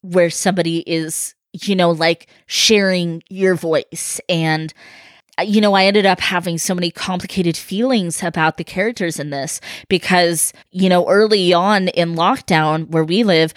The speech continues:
we couldn't go outside. We couldn't go to our regional and, uh, you know, national parks and stuff that are near us.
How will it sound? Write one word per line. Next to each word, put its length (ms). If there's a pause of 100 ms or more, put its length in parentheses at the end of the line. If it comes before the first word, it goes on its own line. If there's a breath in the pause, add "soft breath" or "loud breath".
(140 loud breath)
we 260
couldn't 380
go 160
outside. 320
We 80
couldn't 280
go 140
to 200
our 100
regional 600 (360 loud breath)
and, 500
uh, 400
you 220
know, 160
national 540
parks 540
and 160
stuff 340
that 120
are 80
near 240
us. 380